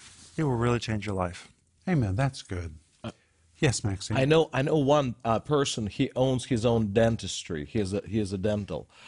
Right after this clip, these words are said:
Speaker 3: he's a dentist. And he ordered this book for all of his workers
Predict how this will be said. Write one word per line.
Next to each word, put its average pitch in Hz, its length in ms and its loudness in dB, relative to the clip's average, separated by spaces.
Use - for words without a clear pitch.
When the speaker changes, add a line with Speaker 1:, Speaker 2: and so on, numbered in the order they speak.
Speaker 3:
he's 123 180 2
a 127 40 0
dentist. 120 540 0
And 127 200 0
he 135 340 4
ordered 143 520 4
this 107 220 2
book 123 320 0
for 117 260 0
all 135 180 6
of 147 80 2
his 151 160 -4
workers 147 580 -4